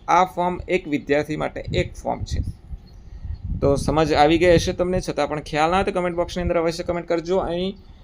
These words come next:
અ, head of the school detail એટલે સ્કૂ-, અ,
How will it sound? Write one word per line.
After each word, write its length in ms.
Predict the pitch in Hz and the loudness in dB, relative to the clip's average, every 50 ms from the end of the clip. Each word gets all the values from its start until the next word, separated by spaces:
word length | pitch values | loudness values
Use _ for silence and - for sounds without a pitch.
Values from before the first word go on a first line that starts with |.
| - - - - | -20 -16 -6 0
અ, 260 | 139 147 147 147 147 | 4 6 8 8 8
head 440 | 147 147 - - - - 135 151 175 | 6 4 0 -6 -2 2 4 6 8
of 140 | 185 180 180 | 8 8 8
the 120 | 156 180 | 6 4
school 320 | 180 180 - - 175 180 175 | 4 4 4 2 4 4 4
detail 360 | 165 156 151 156 156 156 135 | 4 4 4 4 4 4 4
એટલે 200 | 135 131 139 147 | 2 0 -2 -4
સ્કૂ-, 360 | 139 - - - 156 156 156 | -4 -6 -6 -4 0 0 2
અ, 300 | 147 - 135 139 135 131 | 2 2 4 4 4 2